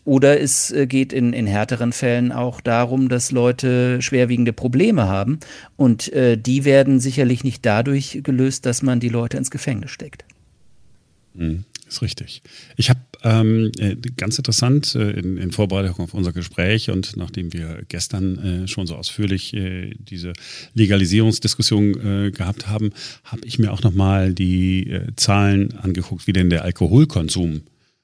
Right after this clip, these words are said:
Speaker 2: so geregelt ist. Und <laughs> da hab ich, äh, festgestellt, Deutschland ist weit vorn, äh, wenn es, äh, um, um Alkohol geht.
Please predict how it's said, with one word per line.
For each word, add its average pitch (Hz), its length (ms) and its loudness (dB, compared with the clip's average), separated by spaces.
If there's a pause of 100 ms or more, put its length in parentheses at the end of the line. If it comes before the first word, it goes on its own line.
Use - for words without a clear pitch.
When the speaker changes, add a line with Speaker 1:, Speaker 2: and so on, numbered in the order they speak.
(140)
Speaker 2:
so - 180 -4
geregelt 80 420 -4
ist. - 420 -10
Und - 340 0 (120)
<laughs> 185 60 -6
da 117 160 -4
hab 90 60 0
ich, 90 200 -4
äh, 95 200 -8
festgestellt, 104 520 -4
Deutschland 98 360 2
ist - 180 -4 (840)
weit 127 340 2
vorn, 113 500 2
äh, 101 240 -2
wenn 95 140 2
es, - 240 0
äh, 95 440 -2 (100)
um, 90 460 0
um 92 160 -2
Alkohol 101 400 2
geht. 85 320 0